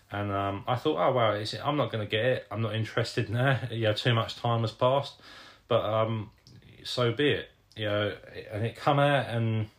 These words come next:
sure enough, this game has so many glitches and problems with it, and it's unplayable in so, in some regards, and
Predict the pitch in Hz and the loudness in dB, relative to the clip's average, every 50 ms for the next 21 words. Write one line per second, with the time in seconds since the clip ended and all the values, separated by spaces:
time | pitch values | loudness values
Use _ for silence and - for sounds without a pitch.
0 | _ _ _ _ _ _ _ - - 107 110 - - - 156 156 156 165 165 165 | _ _ _ _ _ _ _ -20 -14 -10 -6 -6 -2 4 6 6 8 6 6 4
1 | 170 170 - - - 151 139 - - 139 143 151 151 147 147 139 - - - - | 2 0 0 -2 -4 -4 -4 -4 -2 -2 0 0 2 0 0 0 -2 -4 -10 -18
2 | - - - - - _ - - 131 127 131 127 - - - - - - 139 135 | -20 -20 -20 -20 -20 _ -2 2 2 2 2 2 -2 -4 -4 -6 -2 2 2 2
3 | 135 139 139 135 131 120 - 123 120 117 - - 117 101 104 104 101 - - 156 | 2 2 2 0 -2 -2 -2 -2 -2 -2 -2 -2 -2 -2 0 -2 -4 -2 2 2
4 | 175 180 170 156 127 107 - 101 95 87 95 98 - - 92 95 107 107 - - | 2 2 2 0 -2 -2 -2 -2 -2 0 0 -2 -2 -4 -6 -6 -6 -6 -6 -6
5 | - - - 113 110 107 107 - - 127 151 185 185 151 - - 87 87 82 - | -6 -6 -4 -2 -2 -2 -4 -2 0 0 2 2 2 0 0 -2 -6 -8 -8 -12
6 | - - _ - 113 101 92 - - 110 110 - 110 104 101 95 - - 104 98 | -16 -20 _ -10 -10 -8 -8 -4 -2 -4 -4 -2 -4 -4 -4 -4 -2 -2 -4 -4
7 | 95 90 87 87 90 90 90 90 87 95 95 98 95 | -4 -6 -6 -2 0 0 0 0 0 -2 -4 -6 -6